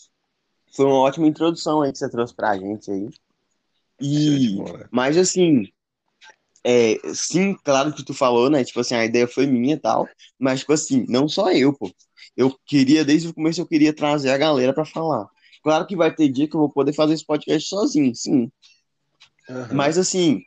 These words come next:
Speaker 1: trazer a galera pra falar, entendeu? Tem um lugar vivo, ativo, forte, grande, pra todo mundo poder chegar e falar suas ideias ali.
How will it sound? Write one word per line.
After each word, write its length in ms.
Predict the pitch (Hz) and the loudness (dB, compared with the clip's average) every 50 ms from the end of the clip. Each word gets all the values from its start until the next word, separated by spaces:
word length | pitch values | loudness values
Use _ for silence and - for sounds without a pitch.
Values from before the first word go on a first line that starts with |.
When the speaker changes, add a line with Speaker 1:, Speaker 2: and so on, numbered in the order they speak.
| _ _ _ _ _ | _ _ _ _ _
Speaker 1:
trazer 380 | 160 160 151 151 147 143 143 | -2 0 0 0 0 2 2
a 100 | 139 139 | 2 2
galera 360 | 139 160 160 160 160 156 160 | 4 2 4 4 4 4 2
pra 120 | 160 156 160 | 0 -2 -4
falar, 380 | - - 139 156 165 151 135 | -2 -2 0 0 2 0 0
entendeu? 480 | 135 139 - 110 101 107 110 117 143 151 - _ _ _ _ | -2 -2 -2 -4 -2 0 2 0 0 -2 -4 _ _ _ _
Tem 100 | - 147 | 2 2
um 120 | 165 196 220 | 4 4 6
lugar 480 | 202 175 147 139 139 135 135 127 117 | 4 4 4 2 0 0 0 -2 -4
vivo, 340 | 113 131 160 180 180 143 135 | -4 -6 -4 -4 -2 0 0
ativo, 640 | 120 117 127 - - - 180 196 190 147 110 98 - _ _ _ - | 0 0 -2 -4 -6 -4 -2 -2 -4 -4 -6 -10 -14 _ _ _ -4
forte, 400 | - 123 117 139 170 165 - 131 | 0 2 2 2 2 0 -2 -6
grande, 500 | 131 113 113 131 139 160 175 165 120 104 101 _ _ _ _ _ _ _ _ _ _ | -4 -2 0 0 2 2 0 0 -2 -8 -14 _ _ _ _ _ _ _ _ _ _
pra 140 | 131 113 | -2 -2
todo 220 | 127 - 156 151 160 | 0 0 0 0 0
mundo 600 | 170 165 160 160 160 156 170 180 185 185 135 - - _ _ _ - - - - _ | 0 0 0 0 2 2 2 2 4 2 2 0 -2 _ _ _ -20 -20 -20 -10 _
poder 260 | 135 143 143 135 135 | 0 0 2 2 0
chegar 420 | - - 139 131 120 123 117 131 139 | 0 0 0 0 2 2 2 2 2
e 40 | |
falar 280 | - 165 143 135 139 143 | 0 -2 0 0 0 -2
suas 240 | 147 - 165 156 139 | -2 -2 -4 -2 -2
ideias 420 | 147 143 127 120 120 120 123 120 | -2 0 2 2 2 2 2 0
ali. 460 | 117 101 98 104 110 120 135 147 165 | -2 -4 -4 -4 -4 -2 -2 -4 -6